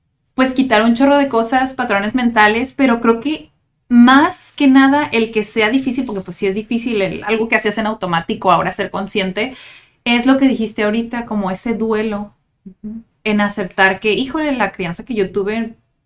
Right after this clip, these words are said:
Speaker 1: pues, es que no fue la más óptima, y lo que yo recordaba, disque bonito, o cosas que había bloqueado de mi infancia, tengo que volver a retomar a es-, a ese niño o esa niña y aceptar, pues, que no,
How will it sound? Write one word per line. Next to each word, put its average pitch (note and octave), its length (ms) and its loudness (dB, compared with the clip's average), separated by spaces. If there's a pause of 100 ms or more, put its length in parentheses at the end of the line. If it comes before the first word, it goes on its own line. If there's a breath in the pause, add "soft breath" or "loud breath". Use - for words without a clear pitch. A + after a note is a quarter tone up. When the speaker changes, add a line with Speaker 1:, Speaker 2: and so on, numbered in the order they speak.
(160)
Speaker 1:
pues, G3 200 -4
es F3 140 -8
que - 140 -10
no G3+ 160 -4
fue A3+ 160 -4
la A3+ 80 0
más A3+ 240 -4
óptima, A#3+ 840 -4 (440 loud breath)
y G#3+ 400 0
lo G#3 140 2
que A3 120 2
yo G#3 100 4
recordaba, G#3 640 4
disque A#3 240 -2
bonito, G3 680 0
o G3 160 2
cosas F#3+ 300 -4
que - 80 0
había G3 160 2
bloqueado A3+ 340 2
de A#3+ 80 4
mi A#3 100 4
infancia, A3 680 0
tengo G3+ 420 -4
que A3 120 2
volver A3+ 520 2
a C4 100 6
retomar G#3+ 540 0
a A3+ 280 2
es-, C4 280 -4
a - 140 -4
ese A#3 240 2
niño C4 340 6
o B3+ 40 0
esa C4 200 -2
niña B3 440 2 (500 soft breath)
y A#3+ 100 2
aceptar, G#3+ 640 0
pues, C4 200 -4
que A3 180 -4
no, F3 560 -4